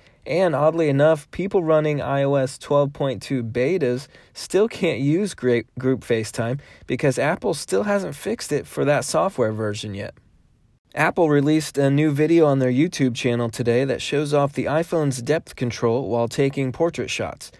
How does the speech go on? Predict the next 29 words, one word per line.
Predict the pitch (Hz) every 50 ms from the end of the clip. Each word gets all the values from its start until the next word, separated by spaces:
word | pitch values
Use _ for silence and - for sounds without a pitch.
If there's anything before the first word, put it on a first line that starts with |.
| _ _ _ _ _ _ _ -
The | 156 151 170
ad | 196 226 226
features | - - 190 180 - 170 170 165 147 139
a | 139 131
busy | 131 147 156 156 165 160
city | 151 - - 165 151 143
backdrop | 127 139 139 143 139 143 - 143 143 139 139 139 -
with | 123 113 110
tons | - - 165 160 160 156
of | 143 143
stuff | - - - 127 143
going | - 131 127 123 123 120
on, | 120 120 120 127 139 - - - - - -
but | - 127
it's | 123 113 -
all | 143 143 135 123
easily | 135 147 156 165 165 180 180 180 175
blurred | 170 147 147 151 151 170 165 147
out, | 127 117 120 120 - -
allowing | - 123 123 123 131 139 143 143 147
you | 147 147
to | 135 120
focus | - - 139 147 151 - 160 147 -
on | 151 151
the | 143
girl | 120 123 127 127 123 123
in | 123
the | 120 110
picture. | - - 120 107 - - 69 -